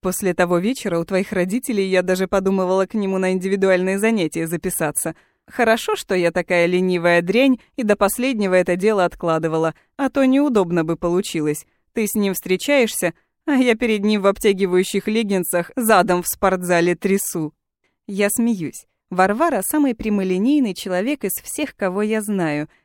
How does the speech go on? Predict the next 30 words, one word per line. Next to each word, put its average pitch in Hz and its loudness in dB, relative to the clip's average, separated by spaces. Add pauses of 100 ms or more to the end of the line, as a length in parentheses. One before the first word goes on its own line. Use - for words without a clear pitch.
и 226 -4
за 190 0
это 214 0
я 180 0
особенно 175 -2
её 165 -2
люблю. 180 0 (480)
Фотографии 226 0
у 214 0
Олега 220 0
в - -16
профиле 233 -2
и - -4
впрямь 254 0 (100)
очень 214 -2
эффектные. 156 -4 (280)
На 202 2
большинстве 190 0
из 180 -2
них 208 -2
он 175 0
изображён 170 -2
без 170 -2 (120)
футболки, 190 -2 (340)
подтягивающимся 180 -2
на 170 -2
турнике 175 -4
или 196 -2
поднимающим 190 -2
штангу, 170 -2